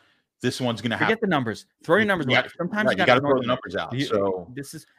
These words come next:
Speaker 2: by the way, Great White Hope, is, is that, like, are, you think you can catch on? I'm, I'm trying to make it a thing.
Speaker 1: <sighs>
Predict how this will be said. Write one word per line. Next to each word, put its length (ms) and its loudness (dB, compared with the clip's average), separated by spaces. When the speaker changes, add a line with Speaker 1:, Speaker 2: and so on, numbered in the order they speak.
Speaker 2:
by 120 4
the 80 0
way, 320 -2
Great 260 0
White 220 -2
Hope, 280 -4
is, 180 -10
is 200 -12
that, 260 -4
like, 340 -8
are, 200 -6
you 140 -18
think 240 -8
you 60 -12
can 80 -16
catch 240 -8
on? 180 -12
I'm, 200 -6
I'm 120 -6
trying 200 -2
to 40 -2
make 180 -6
it 40 -14
a 40 -16
thing. 220 -20
Speaker 1:
<sighs> 60 -14